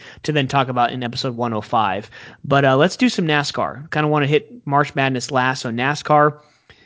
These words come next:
last week, Martin Truex Junior gets his first win ever at Phoenix, the first of two races, obviously the second being the championship race at the end of the season. So now we go down to Hotlanta, the dirty, dirty South, Atlanta Motor Speedway.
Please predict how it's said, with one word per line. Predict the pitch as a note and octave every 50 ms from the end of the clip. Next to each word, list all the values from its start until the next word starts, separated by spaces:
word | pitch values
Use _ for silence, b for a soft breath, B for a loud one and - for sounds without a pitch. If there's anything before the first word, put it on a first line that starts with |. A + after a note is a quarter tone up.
| b b
last | - C3+ C#3 C#3+ C#3+ - -
week, | D3 D3 C#3+
Martin | - C3+ C3 C3+ C#3 C3+
Truex | D3 - D#3 D3 C#3 C#3+ -
Junior | - D3+ D3 C#3 C3
gets | B2+ C3+ A#2+ -
his | C3 A#2+ -
first | - - D#3 D#3 D#3 D3+ -
win | D#3 D3 C#3 C#3 C#3 C3+ - _ -
ever | C3+ F3+ F#3+ D#3 G2+ F#2 A2 D3 - _ _ _ _ _ _ _ _ _ _ _ _ _ _ _ _ _ _ -
at | A2 A2 G#2+ G#2 G#2 G#2 - - _ _ _ _ _ -
Phoenix, | - - - G3+ D#3+ G#2 G#2 C3 - - - - - _ _ _ _
the | - A2
first | - - D3 C#3+ C#3 -
of | B2+
two | - - F3+ E3
races, | C#3 A#2 A2+ A2 - B2+ B2
obviously | A#2+ A2 A2 A2+ A#2 - C3
the | A#2+ A2+ G#2+ G2+
second | - - C3+ B2+ - A#2 G#2+
being | A#2 B2+ A#2+ A#2 A2+
the | G#2
championship | G#2 - - E3+ D#3 C3 A#2 A2 - A2+ -
race | G#2 G#2 A2 -
at | -
the | C3+ F#2
end | G#2 A#2 A2+
of | G#2
the | G#2
season. | - - E3 E3 C#3 C3+ A#2+ A#2+ A#2+ B B B B B
So | - - C#3
now | C3+ D3
we | E3 F3 E3+
go | D#3 D#3 D3
down | C#3+ C#3+ C#3 C#3 C3+
to | - C3
Hotlanta, | A#2+ B2 D#3+ G3+ - - F3 D#3 D3 D3 D3+ D3 D3+ - _ _
the | - B2+
dirty, | A#2+ C3+ D#3 E3+ F3 E3
dirty | C#3+ C#3+ C#3 C3+ C3+ C3
South, | - - B2+ A#2+ A2+ A2 A2+ A2+ b b b b b b b b b _ -
Atlanta | - F2+ - C3 D3 D#3 D3+
Motor | C#3 C3+ C3+ C3 B2+
Speedway. | B2 - C3 B2+ A#2+ A#2+ A#2+ A#2 A2+ A2+ A2+ A2+